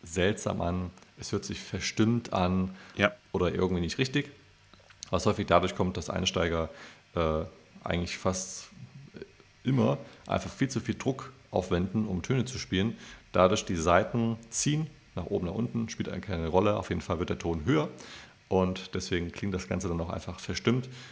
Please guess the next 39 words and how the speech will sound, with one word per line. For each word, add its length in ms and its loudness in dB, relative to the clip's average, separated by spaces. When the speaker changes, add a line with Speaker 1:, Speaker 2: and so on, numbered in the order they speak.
Speaker 1:
und 400 -6
im 180 -4
Ohr 340 6
des 380 -6
Gitarristen 520 2
dann 160 0
irgendwie 500 0
nicht 340 -2
mehr 180 4
so 120 2
richtig. 260 -2
Ja, 160 4
er 80 2
kann's 200 0
nicht 140 -4
zuordnen, 320 -2
wo 120 -2
es, 260 -8
wo 80 -4
es 120 -6
kommt. 360 -4
Oftmals 420 2
wird 100 0
dann 160 2
eben 140 -2
leider 380 4
gesagt, 380 0
"Okay, 300 0
mein 140 0
Amp 160 0
ist 80 -2
irgendwie 180 0
kaputt 280 -4
und 100 -2
meine 140 -2
Gitarre 280 -4
ist 140 -8
blöd", 180 2
aber 260 2